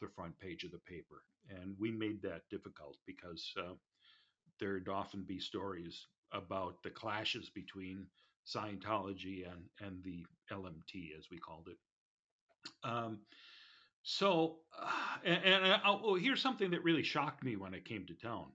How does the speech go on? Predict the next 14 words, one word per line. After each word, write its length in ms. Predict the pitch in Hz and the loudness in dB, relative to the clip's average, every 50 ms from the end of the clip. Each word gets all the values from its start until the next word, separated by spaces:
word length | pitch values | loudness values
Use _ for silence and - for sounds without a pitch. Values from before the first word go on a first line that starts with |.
| _ _ _ _ _ _ _ _ _ _ _ _ | _ _ _ _ _ _ _ _ _ _ _ _
because 300 | 120 - 131 120 107 113 - | -4 -2 0 -2 -2 -4 -4
I 200 | - 143 170 214 | -2 0 2 2
knew 380 | 190 143 127 120 131 143 131 104 | 2 2 4 4 4 4 4 2
the 140 | - - - | -2 -4 -8
history 680 | - - 127 - - - - - 82 80 71 - - _ _ - | -2 -2 -2 0 0 -6 -6 -10 -14 -16 -16 -18 -20 _ _ -10
of 140 | 104 90 - _ _ _ _ - | -10 -10 -10 _ _ _ _ -10
Clearwater. 640 | - - 107 92 87 78 71 - 71 71 - - - _ _ _ _ - - - - _ _ _ _ _ _ | -6 -6 -4 -4 -6 -8 -10 -10 -12 -12 -12 -14 -16 _ _ _ _ -20 -20 -20 -20 _ _ _ _ _ _
Back 220 | - 147 156 156 | 4 4 6 6
in 80 | 170 160 | 6 6
nineteen 360 | 160 165 160 160 156 151 147 | 8 8 6 6 2 0 0
eighty, 400 | - 139 143 175 190 151 110 92 90 | 2 4 4 4 4 4 0 -2 0
when 160 | 98 113 113 | 0 0 0
I 80 | 110 110 | 0 0
was 260 | 117 123 113 - | 0 0 -2 -4